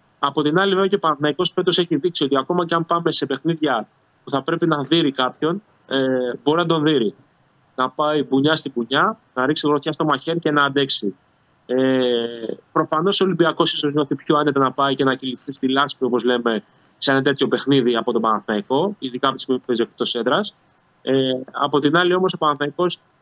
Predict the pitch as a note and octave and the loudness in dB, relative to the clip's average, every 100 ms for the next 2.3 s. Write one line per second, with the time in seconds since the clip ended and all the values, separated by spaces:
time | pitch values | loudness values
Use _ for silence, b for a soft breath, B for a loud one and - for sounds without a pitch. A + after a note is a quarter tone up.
0 | - D#3+ D#3+ D3+ D#3+ D#3+ - D#3+ D3 - | -8 -4 0 0 0 0 0 2 2 2
1 | - _ - B2 D3 E3 E3 - E3+ E3 | -4 _ -12 -4 0 0 0 -2 -4 0
2 | D#3+ D3+ | 0 0